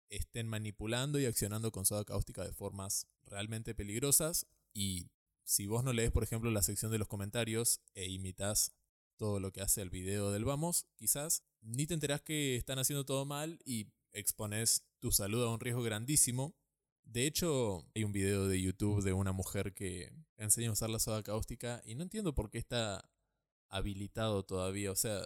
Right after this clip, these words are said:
<laughs> básicamente es re peligroso lo que está transmitiendo. En el video este, la mujer agarra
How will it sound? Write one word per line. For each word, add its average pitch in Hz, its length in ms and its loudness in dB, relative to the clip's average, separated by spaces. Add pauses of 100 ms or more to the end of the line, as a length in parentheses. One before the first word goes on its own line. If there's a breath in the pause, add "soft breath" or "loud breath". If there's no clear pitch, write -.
(140)
<laughs> - 160 -20
básicamente 107 920 2
es 98 80 -2
re 107 140 -4
peligroso 110 580 4
lo 98 140 2
que - 80 -2
está 98 480 0 (200)
transmitiendo. 113 960 0 (640)
En 104 140 -4
el 101 100 -2
video 117 320 2
este, 120 320 -2
la 104 100 -4
mujer 117 480 -8 (380)
agarra 123 680 -2